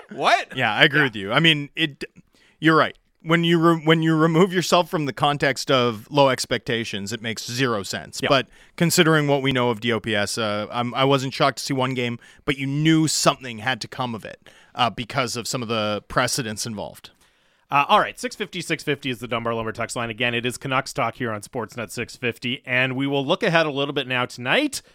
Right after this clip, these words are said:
Speaker 1: Four P M puck drop again at three thirty. The pregame show will be going live on T V on Sportsnet Pacific. I saw Riccio in the building during the last break. He's looking dapper.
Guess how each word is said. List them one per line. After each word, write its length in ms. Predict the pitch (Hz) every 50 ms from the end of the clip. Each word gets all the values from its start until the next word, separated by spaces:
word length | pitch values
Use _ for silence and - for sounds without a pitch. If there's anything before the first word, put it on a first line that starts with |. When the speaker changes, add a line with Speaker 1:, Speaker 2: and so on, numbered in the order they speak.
| _ _ _
Speaker 1:
Four 340 | - - 202 220 285 302
P 180 | 294 - 254 233
M 140 | 214 202 185
puck 260 | - - 175 175 -
drop 220 | - 180 165 156
again 300 | - 147 123 160 180 165
at 100 | 135 127 - -
three 200 | 139 170 214 208
thirty. 440 | - - 170 156 190 196 151 117
The 80 | 104 117
pregame 360 | - - 147 147 147 135 120
show 160 | 117 - 135 120
will 80 | 123 117
be 60 | 120
going 240 | 110 123 117 110 107
live 420 | 110 117 123 135 135 135 135 127 - _ _ _ _
on 240 | - 135 180 240 269
T 220 | - - 202 185 180
V 280 | 151 185 220 202 160
on 140 | 143 135 135
Sportsnet 540 | - - - 143 147 - - 151 139 131 -
Pacific. 480 | 127 110 - 151 165 190 - 247 220
I 60 | 127 98
saw 340 | - - 127 117 117 117 110 _ _ - _ _
Riccio 460 | - 123 139 143 - - 170 160 156
in 140 | 160 156 151
the 80 | 143 127
building 380 | 151 156 160 165 170 175 175
during 240 | 151 139 135 135 131
the 60 | 131
last 300 | 120 123 120 117 113 -
break. 280 | - 151 175 196 180 -
He's 180 | - 127 110
looking 300 | 120 113 107 - 104 98
dapper. 580 | 92 - 156 180 180 180 - 202 190 190 185 -